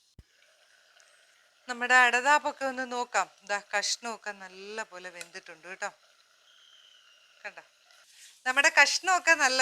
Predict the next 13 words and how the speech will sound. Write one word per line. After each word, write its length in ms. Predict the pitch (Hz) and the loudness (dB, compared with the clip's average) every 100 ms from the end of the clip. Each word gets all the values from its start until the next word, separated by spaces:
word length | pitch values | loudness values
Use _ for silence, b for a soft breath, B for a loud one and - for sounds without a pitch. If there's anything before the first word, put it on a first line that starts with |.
| 269 | 4
പോലെ 180 | 269 277 233 | 4 2 0
വെന്തിട്ടുണ്ട് 420 | 226 254 208 202 | -2 -4 -4 -4
കേട്ടോ. 200 | 233 185 - _ b b _ 294 | -2 -4 -6 _ b b _ -6
ഒരു 120 | 339 349 | -6 -6
കുഞ്ഞ് 420 | 330 330 339 359 320 | -10 -10 -6 0 2
കഷ്ണം 300 | 330 285 269 254 | 2 -2 -6 -6
പുളി 200 | 254 269 | 0 0
ഒന്ന് 120 | 226 226 | 0 -4
പിഴിഞ്ഞൊഴിക്കണേ, 580 | 202 190 175 160 185 254 B B B _ 226 | -6 -6 -10 -10 -6 -6 B B B _ 2
വാളംപുളി 480 | 226 240 226 220 - 214 | 4 4 0 -4 -8 -10
ഒരു 80 | 247 | -2
ലേശം 460 | 240 240 247 - 294 202 | 0 2 0 -2 -4 -4
മതിയേ 260 | 190 233 | -4 -4